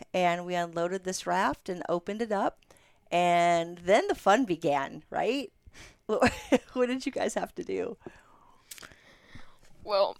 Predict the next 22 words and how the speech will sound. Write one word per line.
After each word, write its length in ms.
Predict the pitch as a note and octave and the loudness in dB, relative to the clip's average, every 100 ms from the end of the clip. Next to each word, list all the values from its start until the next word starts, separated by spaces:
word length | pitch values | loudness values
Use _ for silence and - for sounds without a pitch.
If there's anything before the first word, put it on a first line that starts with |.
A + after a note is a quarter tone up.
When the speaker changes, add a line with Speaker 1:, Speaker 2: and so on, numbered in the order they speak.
| - | -14
Speaker 2:
my 240 | A#3 A#3 A#3+ | 2 6 8
dad 300 | A3 G#3+ G#3 | 8 4 4
used 240 | A3 G3+ | -4 -4
the 80 | G#3 | -4
excuse 580 | - - - A#3+ A3+ - | -2 -4 -4 -2 0 2
that, 260 | G3+ G3+ - - - _ - | 2 0 -2 -18 -20 _ 6
oh, 180 | A#3 | 8
his 220 | A3+ A#3+ G#3 | 8 4 2
knee 200 | G#3 G#3+ | 0 2
was 220 | G3+ G3 | 2 0
hurting, 420 | G3+ F#3 G3+ G#3 A3+ | -4 -6 -6 -4 -4
so 240 | - G3+ F#3 | 4 6 6
I 200 | G#3 A3+ | 6 6
had 120 | G3+ | 4
to 240 | G3+ G3 - - | 2 2 -6 -6
blow 200 | G3+ G3 | 2 4
up 120 | E3+ | 4
that 200 | - F#3 | 4 0
whole 220 | G3+ G#3 G#3 | 2 2 4
boat 320 | G3 F3+ - | 2 -2 -4
by 160 | G#3 F#3+ | -6 -6
myself. 580 | F3+ F#3+ - - - | -6 -6 -8 -8 -10